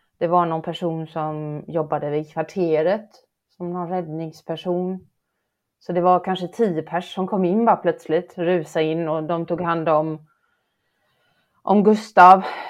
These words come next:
Ehm, och, eh, de sa att jag skulle, vi skulle gå ut och så skulle de sätta igång en sån här hjärtstartare. Eh, och det, det är klart, man, då, då kände man ju liksom någon slags litet hopp att lämna över till någon. Vi, vi hade ju inte fått igång hans, honom, men,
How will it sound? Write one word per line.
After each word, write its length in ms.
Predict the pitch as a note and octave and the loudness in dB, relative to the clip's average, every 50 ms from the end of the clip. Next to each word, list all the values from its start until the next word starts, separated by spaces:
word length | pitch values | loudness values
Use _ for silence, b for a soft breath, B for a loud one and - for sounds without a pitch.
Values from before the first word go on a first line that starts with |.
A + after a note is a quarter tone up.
| B B | B B
Ehm, 560 | - - F3+ F#3 F3+ F3 F3 F3 E3+ F3 E3+ - | -2 2 4 6 6 8 6 6 4 0 -2 0
och, 380 | F3 F#3 E3+ - - _ - - | 0 0 0 -2 -8 _ 0 4
eh, 280 | F3+ F3 E3+ E3 E3 | 6 8 8 8 6
de 160 | E3 F#3 F3 E3+ | 4 2 0 0
sa 120 | - E3+ | 2 4
att 60 | D#3+ | 4
jag 100 | D#3+ D#3+ | 4 2
skulle, 240 | D#3+ - E3 E3 E3 | 0 0 0 0 0
vi 140 | D3+ E3 D#3 | 0 -2 -4
skulle 200 | - - E3+ E3 | -4 -2 -2 0
gå 140 | D#3 E3+ D#3 | 2 2 2
ut 240 | D#3+ E3 D#3 D#3+ | 2 0 -2 -4
och 80 | D#3+ D#3 | -6 -2
så 340 | - D#3+ D#3 D#3 D#3 D#3 D#3+ | 0 2 2 4 4 2 2
skulle 240 | D#3 - D#3 D3+ D#3+ | 0 -2 -4 -4 -4
de 140 | D#3+ E3 | -4 -4
sätta 220 | D#3 - - - E3 | -6 -8 -8 -6 -4
igång 200 | D3+ E3 E3 D#3 | -4 -4 -4 -6
en 80 | D#3 | -6
sån 80 | D3 C#3+ | -6 -6
här 80 | C3 D3+ | -4 -2
hjärtstartare. 920 | D3+ D3+ D3+ - - - - - D3 D3+ D3+ - - D3 D3+ D#3+ D#3+ D3+ - _ _ _ _ _ _ _ _ - | -2 -2 -4 -6 -14 -8 -4 -4 -4 -4 -4 -2 0 2 2 2 0 -2 -6 _ _ _ _ _ _ _ _ -14
Eh, 360 | D3+ D3 D3 D3 D3+ D3 D3+ | -12 -10 -10 -8 -8 -6 -6
och 200 | D3 D3+ D#3 D#3+ | -4 -4 -4 -2
det, 300 | D#3+ F3+ F3+ F#3 F3+ F3+ | 0 0 0 0 0 -2
det 160 | - F3 E3+ | -4 -4 -4
är 40 | F#3 | -2
klart, 160 | F#3 A#3 G#3+ | 0 0 0
man, 440 | F3+ F3+ E3+ E3+ F3+ F3+ - - E3+ | 0 0 -2 -2 -2 -4 -6 -6 -4
då, 220 | E3 F#3+ F#3+ G3+ F#3+ | -2 0 0 0 0
då 140 | F3+ G3+ | 0 -2
kände 260 | G3+ - A#3 G#3 F#3 F#3 | -2 0 0 0 0 0
man 160 | F3+ F3+ F3 | 0 0 0
ju 80 | F3 | 0
liksom 260 | F3 F3 F3 - F#3 E3+ | 0 -2 -4 -6 -6 -6
någon 100 | E3 D#3+ | -6 -6
slags 300 | - - E3+ E3 - - | -4 -4 -4 -4 -2 -2
litet 300 | F3+ E3+ F3+ E3+ D#3+ - | -4 -2 -2 -4 -6 -4
hopp 340 | C#3+ F#3 G3 G3 - - - _ _ _ _ _ _ _ _ _ _ _ | -2 -4 -4 -4 -6 -14 -20 _ _ _ _ _ _ _ _ _ _ _
att 80 | - E3+ | 0 2
lämna 300 | F3 F3+ F3 F3+ F#3 F3+ | 2 4 4 4 4 6
över 200 | F3+ E3 E3 F#3 | 6 6 4 2
till 140 | F3+ - G#3 | 0 -2 0
någon. 480 | G#3+ E3+ D#3 D3+ D3+ D#3+ F3 E3+ F3+ | 0 0 0 -2 -6 -10 -10 -8 -4
Vi, 160 | D#3 F3+ G3 G#3 | -2 -2 -2 -2
vi 240 | F3+ F3 G3 G3+ | -2 -2 0 2
hade 220 | G#3 G#3 G#3+ G3+ G#3 | 4 4 4 2 2
ju 40 | G#3+ | -2
inte 140 | F#3+ - | -4 -2
fått 160 | - F#3+ F3 F3+ | -4 -4 -4 -2
igång 240 | D#3+ E3 E3+ E3 | -4 -4 -4 -4
hans, 280 | D#3+ D3+ D3+ - - _ _ _ _ _ | -4 -6 -8 -10 -16 _ _ _ _ _
honom, 280 | - D#3+ E3 E3 D#3 D#3 | -4 -4 -2 -2 -2 -4
men, 220 | D#3 D#3 D#3 D#3+ | -4 -6 -6 -8